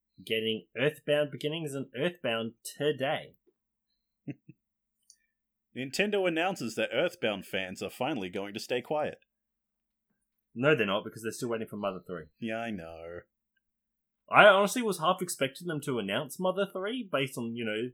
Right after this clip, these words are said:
Speaker 1: that whole thing. It's like, "Oh, hey, here's a surprise." Mother three's never coming to the English <laughs> release.
Speaker 2: Oh, definitely. No, that, that, that's never happening.
Speaker 1: So yeah, these are out on the, um, the snes and nes of Switch Online,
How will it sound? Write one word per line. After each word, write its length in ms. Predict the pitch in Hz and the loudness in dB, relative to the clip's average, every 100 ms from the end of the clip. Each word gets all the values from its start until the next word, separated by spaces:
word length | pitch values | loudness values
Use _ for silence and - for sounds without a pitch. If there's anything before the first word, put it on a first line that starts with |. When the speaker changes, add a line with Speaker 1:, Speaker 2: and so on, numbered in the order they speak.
| - | -4
Speaker 1:
that 160 | 101 | -4
whole 180 | 117 117 | -2 -4
thing. 280 | 131 156 254 _ _ _ _ _ _ _ | -4 -6 -6 _ _ _ _ _ _ _
It's 100 | 117 | -6
like, 140 | 131 - | -6 2
"Oh, 240 | 196 226 156 | 4 6 4
hey, 360 | 208 349 311 113 | 0 -2 -2 -4
here's 200 | 156 160 | -4 -4
a 80 | |
surprise." 880 | - 175 - 226 135 90 90 - - _ _ _ _ _ _ _ _ 151 | -8 -6 -2 -2 -2 -4 -8 -10 -16 _ _ _ _ _ _ _ _ 0
Mother 320 | 170 151 98 | 8 8 6
three's 260 | 90 82 - | -8 -12 -12
never 140 | 76 - | -16 -16
coming 220 | 78 76 - | -16 -16 -16
to 60 | |
the 100 | 80 80 | -16 -16
English 360 | 80 87 - | -14 -6 -4
<laughs> 0 | |
release. 260 | 107 92 117 | -2 -2 4
Speaker 2:
Oh, 200 | 160 85 - - 113 - | 6 6 2 -12 -20 -4
definitely. 560 | 135 95 - 87 82 82 - | 2 2 0 -14 -14 -16 -14
No, 340 | 101 87 82 87 - | -10 -10 -10 -14 -6
that, 220 | 107 104 | -4 -2
that, 180 | 110 104 95 | 0 -2 -2
that's 260 | 104 101 101 | -2 -2 -4
never 320 | 98 92 92 | -8 -6 -4
happening. 400 | 92 90 87 87 - _ _ _ _ _ _ _ | -4 -6 -8 -16 -16 _ _ _ _ _ _ _
Speaker 1:
So 100 | - | 0
yeah, 160 | 160 135 | 4 4
these 220 | 147 196 | 6 6
are 100 | 214 139 | 6 8
out 220 | 165 160 | 6 6
on 280 | 151 147 143 | 4 2 2
the, 160 | 135 | 2
um, 640 | 135 131 127 123 120 120 113 - | 2 2 2 0 -2 -6 -12 -8
the 80 | |
snes 440 | - - 147 165 151 | -8 -2 -2 -2 -4
and 180 | 131 123 | -2 -2
nes 540 | 151 - - - - | -2 -4 -12 -14 -10
of 380 | 123 120 117 113 - | -2 0 0 -2 -6
Switch 300 | - 139 139 | -12 -8 -6
Online, 520 | 123 135 139 110 | -4 -2 -4 -6